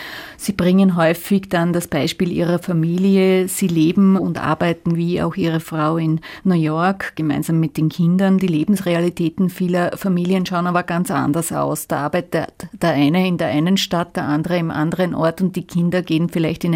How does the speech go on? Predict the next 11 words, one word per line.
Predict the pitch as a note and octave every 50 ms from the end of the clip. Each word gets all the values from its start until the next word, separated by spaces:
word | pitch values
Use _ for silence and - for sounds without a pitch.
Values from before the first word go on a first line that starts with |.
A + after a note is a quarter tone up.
| D#3
einem | E3 E3+ E3
dritten | - - F3 E3 - - -
Ort | C3 B2+ C#3 B2 - -
in | F3
die | E3 D#3+ F3
Schule. | E3 - - - E3 E3+ E3+ D#3+ D#3 D#3 D#3 - - - - - -
Wo | F3
sollen | E3+ - - D#3+ E3 F3 F#3 F#3 F3
die | F3 G3 G#3
denn | G3+ G#3 E3+ D#3
leben? | D#3 C#3+ C#3+ C#3 - - D3+ D3+ -